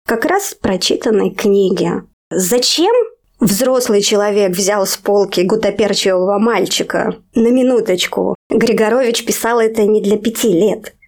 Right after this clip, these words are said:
Зачем нужно было читать это вслух до конца, понимая, чем закончится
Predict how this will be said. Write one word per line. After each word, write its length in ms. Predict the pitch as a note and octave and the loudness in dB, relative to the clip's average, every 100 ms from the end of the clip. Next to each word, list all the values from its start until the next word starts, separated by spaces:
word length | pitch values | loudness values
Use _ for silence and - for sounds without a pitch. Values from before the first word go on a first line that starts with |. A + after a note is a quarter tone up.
| _ | _
Зачем 580 | A3 F3 B3 - D#4 F#4+ C5+ A#4+ | -2 0 0 0 -2 0 -2 -2
нужно 380 | - C#4 C4 A#3+ | 0 0 2 0
было 240 | A#3 A#3+ | 2 0
читать 440 | A3+ - A3+ G#3 G#3 | 0 -2 -2 -2 0
это 200 | G3+ G3+ | -2 -4
вслух 380 | - A3 G#3+ | -2 0 0
до 140 | F#3+ A3 | 0 0
конца, 480 | G#3+ A3 A3 G#3+ G3+ | 0 -2 0 -4 -2
понимая, 680 | A3+ A#3+ C4 B3+ G3+ E3+ | 0 2 2 2 0 -2
чем 280 | E3+ F#3+ F#3 | -2 0 0
закончится 920 | F#3 F#3 G3 F#3 F3 - - - G3 | 0 -2 0 0 -2 -4 -4 -4 -6